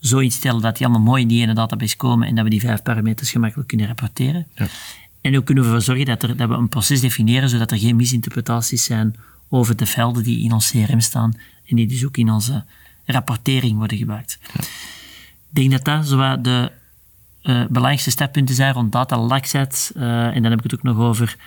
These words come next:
Speaker 1: eh, ja, de manier waar men vaak in zondigt vandaag, waardoor er geen inzichten komen. En laat u zeker niet afschrijven door het technische of, eh, ja, door het, eh,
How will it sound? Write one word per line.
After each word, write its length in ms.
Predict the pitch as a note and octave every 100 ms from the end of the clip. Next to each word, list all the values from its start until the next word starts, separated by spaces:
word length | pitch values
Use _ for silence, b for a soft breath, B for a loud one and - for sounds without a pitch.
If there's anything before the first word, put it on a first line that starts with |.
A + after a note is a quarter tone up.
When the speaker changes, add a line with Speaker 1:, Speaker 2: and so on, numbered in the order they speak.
| B B -
Speaker 1:
eh, 300 | A2+ A2 A2
ja, 160 | A#2 G#2+
de 100 | -
manier 280 | A2+ A#2 B2
waar 240 | A#2 A2 A#2
men 260 | A#2 G#2+
vaak 260 | G2 A#2 A2+
in 180 | C3 G#2+
zondigt 360 | A#2 C#3 C3+
vandaag, 380 | - C3 C3 C3
waardoor 320 | C3 A#2 A#2+
er 140 | A2+ G2+
geen 160 | G#2
inzichten 380 | A2 A#2+ C#3+ C3
komen. 380 | - B2+ C#3 C3+ B B B B B B
En 100 | C3
laat 180 | C3+ C3
u 40 |
zeker 220 | A#2 C#3 B2+
niet 80 |
afschrijven 360 | C3 - C3+ B2+
door 120 | A#2+
het 160 | A2 -
technische 520 | C3+ D3 C3 D3+ D3 - b b b b -
of, 340 | A#2 - -
eh, 340 | A3+ A2+ A2 A2 A2+ - _
ja, 200 | A#2 G#2+
door 180 | C#3 C3+
het, 200 | C3+
eh, 60 | B2